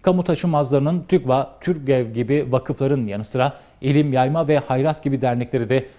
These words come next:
kırk dokuz yıl süreyle bedelsiz tahsisinin önü açıldı diyor Bir Gün Gazetesi. Hayırlı işler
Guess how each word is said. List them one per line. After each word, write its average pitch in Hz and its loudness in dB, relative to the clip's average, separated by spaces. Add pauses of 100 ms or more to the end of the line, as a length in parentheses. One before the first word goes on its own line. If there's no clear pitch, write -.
(220)
kırk - -6
dokuz 139 -2
yıl 135 -2
süreyle 131 -2
bedelsiz 127 -2
tahsisinin 127 -4 (280)
önü 123 0 (380)
açıldı 113 -6
diyor 101 -4 (280)
Bir 113 0
Gün 104 -4
Gazetesi. 110 -6 (200)
Hayırlı 165 -2
işler 160 -2